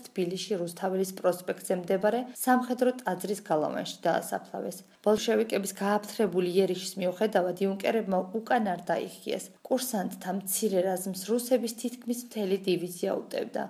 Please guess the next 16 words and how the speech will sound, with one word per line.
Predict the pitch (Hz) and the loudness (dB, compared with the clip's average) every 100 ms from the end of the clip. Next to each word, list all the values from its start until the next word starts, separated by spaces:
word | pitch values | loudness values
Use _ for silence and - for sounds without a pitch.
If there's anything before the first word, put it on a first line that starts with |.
| - - - | -8 -20 -16
ქართველი | - 220 269 233 | -8 -2 4 6
მებრძოლები | 220 214 208 247 226 180 - | 6 4 2 4 6 4 2
ყოველ | - 220 196 160 | 0 0 4 2
დღე | - 175 | 2 -2
მტრის | 175 - 247 247 | -2 0 -2 0
სამ | 233 220 | -2 -2
შეტევას | - 190 - 196 196 | -2 -4 -2 -2 -4
მაინც | 190 170 170 | -2 -2 -2
იგერიებდნენ. | 190 - 170 170 185 185 214 226 196 - - 208 | -6 -2 -2 -2 -8 -6 -6 -4 -8 -12 -8 -6
ოცდაოთხ | - - 180 180 - | -4 2 2 2 -4
თებერვალს | 202 185 208 220 233 233 - | -2 0 0 0 -2 -4 -4
იუნკერთა | 185 185 - 185 - | -4 -2 -4 -2 0
ას | 196 - 240 | 0 0 -2
ორმოცდათორმეტი | 226 220 220 226 196 190 190 190 | 2 0 0 -2 0 0 -2 -2
მებრძოლიდან | 180 175 - 208 208 226 220 - - | -4 -4 -2 0 2 0 -4 -8 -20
მხოლოდ | - 202 202 | -10 0 2